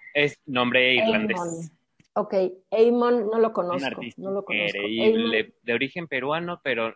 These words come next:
Speaker 1: crecido en California y vive en Los Ángeles.
Speaker 2: No, pues
Speaker 1: Ujú.
Speaker 2: luego me mandas todas sus cositas, por favor. Bueno, además de Eamon Orejirón, Miguel Calderón, Joshua Ocon, Brad Calhammer,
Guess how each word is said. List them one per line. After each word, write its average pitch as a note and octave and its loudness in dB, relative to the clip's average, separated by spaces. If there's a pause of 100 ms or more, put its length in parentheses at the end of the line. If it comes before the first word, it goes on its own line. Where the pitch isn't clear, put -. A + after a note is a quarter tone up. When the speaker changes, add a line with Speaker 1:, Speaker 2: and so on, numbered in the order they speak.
(160)
Speaker 1:
crecido A#2+ -4
en G#2+ -8
California C3 -4
y G#2+ -12
vive A2 -6
en A#2 -6
Los G#2+ -14
Ángeles. - -20
Speaker 2:
No, G3+ -4
pues F#3+ -4
Speaker 1:
Ujú. F#3+ -2
Speaker 2:
luego G3+ -2
me A#3 -2
mandas F#3 -4
todas G3+ -4
sus E3 -14
cositas, - -12
por D#3+ -16
favor. F3+ -8 (500)
Bueno, A3 0
además A3+ 0
de - 0
Eamon A#3 4
Orejirón, G3 0 (380)
Miguel F3+ -2
Calderón, F#3+ -2
Joshua F#3 -4
Ocon, G#3+ -4 (380)
Brad G#3 0
Calhammer, G#3 -2